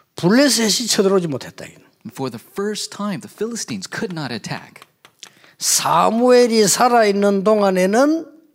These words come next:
Speaker 1: 전쟁이 없었다.
Speaker 2: And as Samuel lived, the war ceased.
Speaker 1: 성경 기록하고 있습니다.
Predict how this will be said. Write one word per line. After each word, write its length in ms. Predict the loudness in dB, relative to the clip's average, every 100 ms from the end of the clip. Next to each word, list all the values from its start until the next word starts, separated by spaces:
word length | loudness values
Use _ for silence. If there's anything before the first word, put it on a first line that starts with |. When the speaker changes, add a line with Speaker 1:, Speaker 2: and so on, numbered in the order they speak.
| _ -8
Speaker 1:
전쟁이 600 | -6 -4 -6 -6 -8 -12
없었다. 520 | -16 -20 _ -20 -20 -16
Speaker 2:
And 140 | -16 -12
as 160 | -10 -8
Samuel 460 | -8 -8 -6 -6
lived, 280 | -6 -8 -8
the 140 | -10 -8
war 360 | -4 -4 -4
ceased. 680 | -6 -8 -6 -8 -10 -12 -14 _ _ _ _ -14
Speaker 1:
성경 480 | -8 -4 -2 -2 -4
기록하고 480 | -4 -8 -8 -14 -16
있습니다. 320 | -18 -20